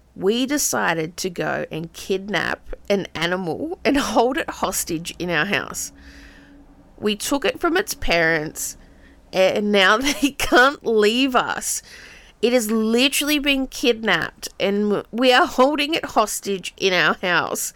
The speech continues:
Like, what the hell? When people do this to other people, it's illegal, but why is it okay for us to do that with cats and dogs? I don't get it, but they're literally a hostage.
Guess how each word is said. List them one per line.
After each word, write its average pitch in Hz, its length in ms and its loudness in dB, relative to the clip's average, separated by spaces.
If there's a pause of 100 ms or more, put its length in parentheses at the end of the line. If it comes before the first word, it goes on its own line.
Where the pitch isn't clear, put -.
(520)
Like, 320 180 0
what 311 280 2
the 320 140 0
hell? 302 300 2 (500)
When 262 260 2
people 302 480 0
do 269 180 0
this 277 240 -4
to - 180 -2
other 254 220 2
people, 208 380 0
it's 202 240 2
illegal, 196 560 2
but 190 200 0
why 233 240 4
is 294 100 0
it 285 60 0
okay 269 380 -2
for 202 160 -6
us 202 180 -2
to 214 120 -4
do 190 160 -2
that 175 160 -2
with 190 160 -10
cats - 300 -6
and 180 120 -4
dogs? 208 640 0 (680)
I 226 80 2
don't 220 200 0
get 254 140 2
it, - 220 -2
but 262 140 -6
they're 277 120 4
literally 277 420 -2
a 208 100 0
hostage. - 560 -6